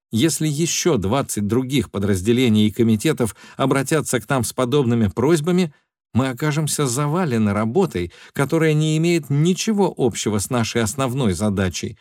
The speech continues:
обучать и заниматься исследованиями. Подобная ситуация не только приведёт к неэффективности, но и вызовет раздражение. Аналогичное положение дел наблюдается не только в образовательной сфере.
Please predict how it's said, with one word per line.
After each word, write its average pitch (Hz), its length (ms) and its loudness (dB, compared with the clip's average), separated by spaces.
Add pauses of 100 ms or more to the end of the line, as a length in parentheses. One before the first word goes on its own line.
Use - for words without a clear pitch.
(180)
обучать 110 600 0 (280)
и 156 80 0
заниматься 143 560 -2
исследованиями. 85 760 -2 (680)
Подобная 110 460 4
ситуация 117 520 0
не 110 120 4
только 147 300 -2
приведёт 127 500 0
к - 120 -18
неэффективности, 117 1000 -2 (300)
но 107 140 4
и 92 60 4
вызовет 107 440 0
раздражение. 123 760 -2 (1000)
Аналогичное 196 760 4
положение 165 600 2
дел 160 200 2
наблюдается 143 640 0
не 170 120 0
только 120 340 2
в 110 60 2
образовательной 104 680 2
сфере. 98 460 0